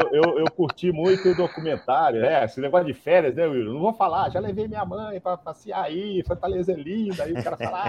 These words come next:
"Ah, vá se danar, seu besta." Besta é o mínimo que chama, né? Mas é muito legal também o documentário, né? Eu aproveitei pra assistir agora pandemia e tal, sobre o Fortaleza.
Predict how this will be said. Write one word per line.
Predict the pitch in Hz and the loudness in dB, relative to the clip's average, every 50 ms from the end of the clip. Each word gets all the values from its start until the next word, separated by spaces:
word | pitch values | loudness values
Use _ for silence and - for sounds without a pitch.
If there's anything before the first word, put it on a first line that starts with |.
| 175 143 | -4 -4
"Ah, | 143 | -4
vá | 160 170 151 | -4 -4 -4
se | - - - 180 | -8 -6 -8 -2
danar, | 151 165 147 135 151 170 170 143 - | 2 2 2 4 4 2 2 0 0
seu | - - 131 95 | -2 -6 -6 -8
besta." | 76 - 160 165 135 117 - - _ 92 - - _ _ _ _ | -2 0 0 2 2 0 -4 -8 _ -12 -12 -12 _ _ _ _
Besta | 131 165 180 185 - 247 | -2 -2 -2 2 4 2
é | |
o | 269 262 254 | 2 2 2
mínimo | 196 165 170 165 151 143 123 | -2 -2 0 0 -2 -4 -6
que | - - | -8 -14
chama, | - - 123 107 101 98 98 | -6 -2 -2 -2 0 -2 -4
né? | 110 117 - _ _ - - - - - - - - _ _ - _ | -4 -6 -8 _ _ -20 -20 -20 -20 -20 -20 -20 -20 _ _ -16 _
Mas | 123 139 156 156 147 117 156 | 2 4 4 4 4 2 0
é | 147 143 139 139 139 131 127 127 123 123 104 101 - | 0 2 4 6 6 6 4 2 2 0 0 -2 -4
muito | 139 151 - 175 | -6 -4 -4 -4
legal | 175 156 156 160 156 | -4 -2 -2 -2 -2
também | - 151 143 147 147 | -2 -4 -4 -4 -4
o | |
documentário, | 147 151 - - 156 160 147 - - 131 123 107 101 101 95 | -4 -6 -8 -6 -8 -8 -6 0 2 2 4 4 2 0 -4
né? | 113 123 123 | -4 -4 -4
Eu | 120 113 | -4 -4
aproveitei | - - 117 107 120 120 117 - 117 117 | -6 -8 -10 -6 -6 -6 -6 -6 -8 -10
pra | - - 113 | -8 -8 -10
assistir | 107 - _ - - 120 113 | -10 -10 _ -8 -4 -4 -4
agora | 98 98 110 113 110 98 87 - _ _ _ _ _ _ _ _ | -2 -2 -2 0 0 -2 -4 -8 _ _ _ _ _ _ _ _
pandemia | _ 139 127 117 110 95 98 117 135 143 135 127 113 101 92 | _ 0 0 2 0 -2 -2 -4 -4 -2 -2 -2 -2 -2 -4
e | - - - | -6 -6 -6
tal, | - 123 131 123 | -2 -2 -2 -2
sobre | - 110 98 104 | -4 -8 -12 -12
o | 101 | -16
Fortaleza. | - - 113 104 - 98 92 95 107 135 151 143 123 110 | -10 -10 -10 -10 -8 -10 -8 -6 -4 -4 -2 -4 -4 -6